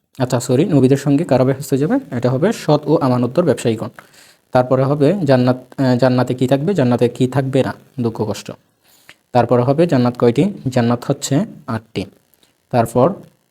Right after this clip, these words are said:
অন্যায় ও অশ্লীল কাজ, অন্যায় ও অশ্লীল কাজে দান করার হুকুম কি? অন্যায় ও অশ্লীল কাজে দান করার হুকুম হচ্ছে হারাম।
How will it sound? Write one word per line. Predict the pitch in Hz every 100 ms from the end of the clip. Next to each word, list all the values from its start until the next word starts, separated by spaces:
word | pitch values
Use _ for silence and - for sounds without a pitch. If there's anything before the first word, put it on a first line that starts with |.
| -
অন্যায় | 147 147 151 147
ও | 165 180
অশ্লীল | 143 - 156
কাজ, | 156 131 120 160 - - _ _
অন্যায় | 135 135 139
ও | 156
অশ্লীল | 147 147
কাজে | 156 143 135 127 - - _ 123
দান | 120 120
করার | 127 135 151
হুকুম | 156 156
কি? | 170 247 - - _
অন্যায় | 131 123
ও | 131
অশ্লীল | 143 139 135
কাজে | 139 156
দান | 127
করার | 123 131
হুকুম | 135 143
হচ্ছে | 143 - 185 262 -
হারাম। | 120 101